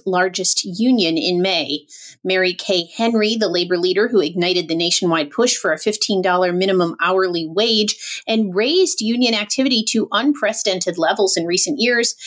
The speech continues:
says she won't seek re-election as president of the Service Employees International Union at the group's May convention.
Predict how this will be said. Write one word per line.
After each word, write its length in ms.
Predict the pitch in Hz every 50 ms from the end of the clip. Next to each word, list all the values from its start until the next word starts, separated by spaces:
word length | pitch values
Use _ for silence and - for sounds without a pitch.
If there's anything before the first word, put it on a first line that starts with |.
| - - -
says 320 | - - - 254 247 269
she 240 | 254 - - 294 277
won't 500 | 269 240 233 240 240 285 320 320 - - -
seek 360 | - - - - 262 254 254 - - -
re-election 720 | 208 214 208 202 190 202 202 226 226 - - 202 185 196 - -
as 240 | 170 165 170 -
president 500 | - - 202 180 185 - - 175 170 175 -
of 120 | - 180
the 80 | 175 185
Service 560 | - - - 233 220 214 226 214 - - - -
Employees 640 | 202 185 180 - - 262 262 262 254 240 240 - -
International 640 | - 208 180 - 202 196 202 220 247 254 - - 240 220
Union 460 | 185 180 180 175 170 170 165 185 214 - - - - - -
at 140 | - 226 220
the 100 | - 214
group's 380 | 175 190 180 180 - - - 180
May 240 | 170 160 156 151
convention. 640 | 151 - - 180 151 151 143 160 151 - - 143 -